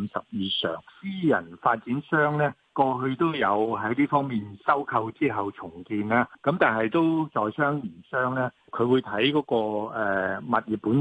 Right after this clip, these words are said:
身嗰個發展密度係咪用晒，即係仲有冇再潛力去起得多啲啦，簡單講。咁但係呢個區嚟講，基本上呢已經去到平均密度啊，即係個容積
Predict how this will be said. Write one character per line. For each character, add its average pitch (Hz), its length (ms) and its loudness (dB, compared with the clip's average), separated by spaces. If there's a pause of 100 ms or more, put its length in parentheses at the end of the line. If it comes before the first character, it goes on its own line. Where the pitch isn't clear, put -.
身 147 300 0
嗰 127 160 -4
個 131 120 0
發 110 220 0
展 - 300 -12
密 135 160 0 (300)
度 90 180 0
係 95 140 -4
咪 92 140 -2
用 90 280 -4
晒， 90 320 0 (100)
即 - 140 -4
係 - 40 4
仲 104 140 0
有 98 120 2
冇 110 180 2
再 117 140 0 (560)
潛 92 260 -4
力 98 100 -8
去 107 420 0 (280)
起 123 140 6
得 170 100 4
多 139 260 0
啲 135 160 -4
啦， 127 160 2
簡 101 220 -4
單 117 240 -2
講。 85 240 -10 (320)
咁 151 160 -6
但 131 160 2
係 180 120 2
呢 165 60 0
個 - 120 -12 (100)
區 160 100 -2
嚟 92 80 -8
講， 117 240 -10
基 165 140 -4
本 147 180 -6
上 110 240 -6
呢 143 100 -2
已 139 200 -12
經 151 140 -2 (140)
去 113 160 2
到 104 200 2
平 87 240 -12
均 135 200 0 (320)
密 - 120 -2 (160)
度 98 160 -4
啊， 101 100 2
即 170 120 2
係 151 60 4
個 120 60 2
容 90 300 -6
積 160 160 -2